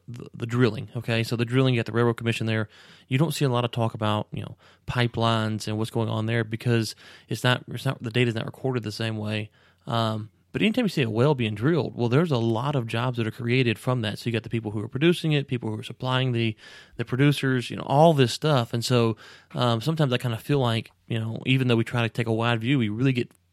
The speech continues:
focused in on, well, here's the rig count, here's the permits, and we don't think about all of the, all the people that, that, that impacts by drilling one well, how many jobs are involved with that process,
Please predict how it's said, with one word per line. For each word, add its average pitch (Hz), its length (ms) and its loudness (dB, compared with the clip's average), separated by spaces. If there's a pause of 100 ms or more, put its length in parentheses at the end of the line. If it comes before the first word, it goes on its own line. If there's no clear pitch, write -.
focused 123 380 0
in 113 120 0
on, 104 140 -4
well, 120 300 2
here's 123 260 2
the 110 60 -6
rig 117 180 0
count, 110 320 0
here's 120 220 0
the 110 60 -10
permits, 110 500 -2 (400)
and 127 100 -2
we 127 60 4
don't 143 160 2
think 139 160 0
about 117 280 -4
all 127 360 4
of 110 80 -4
the, 107 100 -4 (180)
all 135 220 2
the 120 80 0
people 120 240 0
that, 110 120 -2
that, 117 180 -6
that 120 120 2
impacts 127 540 -4
by 117 120 -4
drilling 120 360 0
one 135 240 0
well, 113 160 -8
how 127 160 -6
many 123 160 -2
jobs 117 420 -2
are 117 60 -4
involved 107 340 -2
with 107 140 -6
that 113 180 -6
process, 110 540 -4